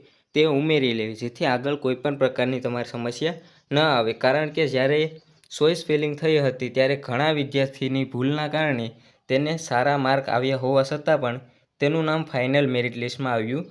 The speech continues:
ન હતું. એટલે જો આ વખતે પણ તમે ભૂલ કરશો તો તમારે જે બેંક એકાઉન્ટની વિગતો જો ઉમેરવામાં બાકી રહી જશે તો તમને આ સ્કોલરશીપ યોજનાનો લાભ નહીં મળે. એટલે તેના વિશેની ખાસ માહિતી તમારે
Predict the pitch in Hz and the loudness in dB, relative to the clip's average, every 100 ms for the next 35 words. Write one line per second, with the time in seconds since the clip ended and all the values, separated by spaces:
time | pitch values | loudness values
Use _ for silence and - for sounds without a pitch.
0 | - _ 139 160 147 120 113 110 101 - | -16 _ 0 2 2 0 -4 -10 -12 -18
1 | _ _ - 123 151 165 160 143 147 - | _ _ -2 -2 2 0 2 0 0 2
2 | 123 143 147 - 151 147 143 147 139 127 | 2 4 0 -2 -2 0 0 -2 -2 -2
3 | 139 156 165 147 120 123 123 123 131 135 | 0 0 -2 -4 -8 -4 -2 0 2 2
4 | 131 135 135 _ _ _ - 131 135 139 | 0 -2 -4 _ _ _ -2 0 0 0
5 | 143 143 147 135 135 143 143 143 139 131 | 0 0 0 -2 0 -2 0 0 0 0
6 | 127 127 135 135 135 131 123 135 131 139 | 0 2 2 4 2 2 0 -2 -2 0
7 | 160 160 156 160 170 - _ _ _ 156 | 0 -4 -4 -4 -6 -10 _ _ _ 0
8 | 160 139 135 143 151 135 135 - 131 147 | 2 2 2 0 2 2 0 2 2 2
9 | 143 143 135 123 127 123 120 120 139 143 | -2 -4 -2 -2 -2 -4 -2 0 -2 -4
10 | 123 139 165 139 117 117 - _ _ - | -4 -2 0 0 -2 -4 -10 _ _ -4
11 | 135 165 151 139 151 143 131 139 139 160 | -2 -2 0 2 2 0 0 -2 -4 -6
12 | - 127 147 139 123 123 123 127 127 123 | -4 -2 -2 -2 -4 -4 -4 -6 -4 -4
13 | 120 123 | -2 -2